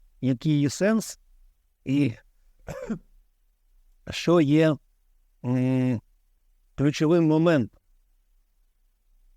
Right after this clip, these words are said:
Для чого треба робити розрахунки, для ко-, якого моменту? Е, перш за все, нам треба розуміти, що карта мухурти — це теж джотіш-карта кундалі.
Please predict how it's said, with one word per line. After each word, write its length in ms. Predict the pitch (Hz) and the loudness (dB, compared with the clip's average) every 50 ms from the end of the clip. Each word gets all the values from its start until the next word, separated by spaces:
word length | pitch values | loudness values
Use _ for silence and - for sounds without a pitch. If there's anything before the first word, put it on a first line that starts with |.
| _ _ _ _ | _ _ _ _
Для 140 | 117 123 120 | -4 -4 -2
чого 220 | - 165 180 175 | 0 2 2 2
треба 440 | - - 147 135 131 147 139 127 131 | 2 0 -2 0 0 0 0 0 0
робити 340 | 127 131 123 151 151 - 135 | -2 0 0 0 0 0 -2
розрахунки, 500 | 135 127 139 120 - 165 156 135 - 101 | -2 -2 -4 -4 -2 0 -2 0 -2 -4
для 120 | 101 110 | -4 -4
ко-, 180 | - 135 135 131 | -4 -4 -8 -4
якого 360 | - 123 123 - 143 139 135 | -4 -4 -2 -2 -2 0 2
моменту? 480 | 131 135 135 135 131 107 98 - - - _ _ _ _ _ _ _ _ - _ - - _ _ - - - - _ _ _ _ _ _ _ - _ _ _ _ - | 2 2 2 2 0 -2 -4 -8 -16 -20 _ _ _ _ _ _ _ _ -20 _ -20 -20 _ _ -20 -20 -20 -20 _ _ _ _ _ _ _ -20 _ _ _ _ -14
Е, 260 | - 117 117 120 117 107 - | -10 -6 -4 -4 -6 -6 -4
перш 220 | _ 185 214 220 190 | _ 2 2 4 4
за 80 | 202 | 2
все, 200 | 185 135 147 165 | 0 0 0 2
нам 160 | 151 151 156 139 | 2 2 0 0
треба 200 | 165 170 151 151 | -2 -2 0 0
розуміти, 400 | 156 139 147 156 165 156 - 139 | 0 0 2 0 0 0 -2 -4
що 220 | - - 156 143 - _ _ | -4 -4 -4 -6 -6 _ _
карта 360 | - 160 170 160 151 - 151 | 0 2 2 2 0 0 -2
мухурти — 640 | 139 139 117 - - 220 220 214 - 151 123 104 87 - _ _ _ _ | -2 -2 -2 -4 -4 -4 -4 -4 -4 -4 -6 -6 -6 -14 _ _ _ _
це 240 | - - 147 135 | -8 -4 -4 -4
теж 420 | 123 - - 160 143 123 - - - _ _ _ - | -4 0 2 2 2 0 -2 -10 -18 _ _ _ -10
джотіш-карта 800 | 139 110 113 143 131 - 131 113 - - 135 156 165 - - 147 | -4 0 2 2 2 2 -4 -6 -2 -2 0 0 0 -2 -6 -8
кундалі. 640 | - _ 151 151 151 143 131 131 123 120 117 113 | -6 _ 0 0 0 2 0 0 -2 -2 -4 -6